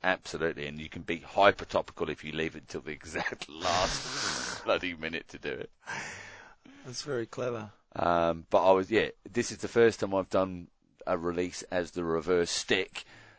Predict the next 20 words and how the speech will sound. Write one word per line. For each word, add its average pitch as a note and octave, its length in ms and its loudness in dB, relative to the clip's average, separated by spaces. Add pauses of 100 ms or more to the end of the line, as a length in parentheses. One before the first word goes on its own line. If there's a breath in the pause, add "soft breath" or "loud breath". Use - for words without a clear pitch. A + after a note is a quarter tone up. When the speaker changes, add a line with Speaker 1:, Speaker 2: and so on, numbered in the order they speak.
Speaker 1:
Um, E2 600 2
and F2 160 -4
it's, - 300 -8
um, F2+ 360 2
yeah, D3 120 -2
it's - 240 -8
obvious, F#2 280 -8
it's - 180 -6
hit G2 140 4
a G2+ 80 2
chord. D#3 340 6
It's - 160 -8
good. F3 240 0
So A2+ 100 0
I'm G#2+ 60 -2
gonna G2 120 -4
do F2 180 -2
one E2+ 100 0
every F2+ 200 0
week. B2+ 300 -4